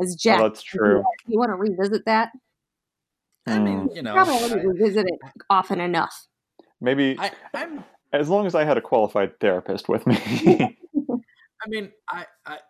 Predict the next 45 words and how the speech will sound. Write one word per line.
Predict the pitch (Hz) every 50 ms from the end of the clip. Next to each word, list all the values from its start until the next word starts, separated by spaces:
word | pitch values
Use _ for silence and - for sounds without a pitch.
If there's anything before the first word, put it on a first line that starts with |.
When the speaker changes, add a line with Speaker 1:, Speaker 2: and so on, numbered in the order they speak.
| - 156 139
Speaker 3:
like, | 143 143 139 139 - -
I, | 143 143 139 -
I | 139 139
could | - 135 104
definitely | 113 120 113 - 110 104
see | - - 117
where | 101 101
that | 95 95 101
would | 101 85
be | 95 87
weird | 82 82 98 95 90 90 87 -
to | - 90
relive, | 85 87 87 82 85 87 87 85 85 85 _ _ _ _
uh, | - 95 90 87
some | - - 107 92
of | 85 82
those | 85 85 -
parts. | _ _ 98 92 92 - _ _
I | - 131 156
ha-, | 151 - 156 143 127 123 - _
I | 139 147
have | 165 160 147
a | -
pretty, | - _ - - 104 101 98 95 92 90 _ _ _ _ _ _ _ _ _ _ _ _ _ _ _
I, | - - -
I | 143 143
feel | 139 - 170 170
like, | 160 139 127 -
uh, | 123 113 110
you | 120 127 120
know, | 110 98 95
th-, | 113 110 107
there's | 127 123 -
people | - 120 95 95
that | 92 98
have | 92 -
way | 92 95 92
more | 90 87 82
trauma | - - - 98 90 90 85
than | 82 82
I've | 87 85 80 _
had, | - 85 - - - 113 _
so | - - 87 85 87 -
obviously, | 98 95 90 - 87 82 - - 92 -
yeah, | - 101 92 87 -